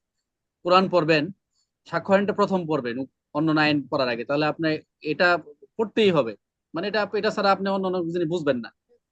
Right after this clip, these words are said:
এইটা একটা দেখেন, যদি আপনি যদি সাক্ষ্য ওয়ান সিক্সটি ওয়ান নিতে ব্যর্থ হন বা আপনি জবানবন্দি নিতে যদি একটা একজনের জবানবন্দি আর মিল না হয়, corroborate না হয়, corroboration না হয়, মানে প্রত্যক্ষ না হয়, মিল না থাকে, অমিল থাকে, তাহলে কি হবে? ওই যে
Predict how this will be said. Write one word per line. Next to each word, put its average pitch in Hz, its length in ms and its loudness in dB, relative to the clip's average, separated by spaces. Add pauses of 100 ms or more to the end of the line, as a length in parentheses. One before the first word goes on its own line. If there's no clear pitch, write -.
(340)
এইটা 185 280 2
একটা 202 180 0
দেখেন, 156 300 2
যদি 165 160 0
আপনি 196 240 0
যদি 196 200 -4
সাক্ষ্য 202 500 -2 (140)
ওয়ান 165 180 2
সিক্সটি 233 260 -4
ওয়ান 226 100 2
নিতে 220 200 0
ব্যর্থ 165 360 2
হন 160 360 2 (580)
বা 139 160 2
আপনি 185 240 -2
জবানবন্দি 208 420 0
নিতে 208 140 -4
যদি 196 160 0
একটা 185 260 -2
একজনের 196 260 -2
জবানবন্দি 208 320 -2
আর 185 160 0
মিল 214 240 2
না 185 80 2
হয়, 151 100 2
corroborate 208 640 0 (100)
না 202 160 2
হয়, 156 160 0
corroboration 190 580 -4
না 180 320 0
হয়, 139 320 -2 (720)
মানে 156 160 0
প্রত্যক্ষ 208 440 -2
না 202 240 4
হয়, 156 260 2
মিল 190 300 0
না 202 120 -4
থাকে, 165 180 -4
অমিল 208 400 2
থাকে, 151 460 -2 (340)
তাহলে 180 180 0
কি 220 160 2
হবে? 196 400 4
ওই 240 240 0
যে 208 340 2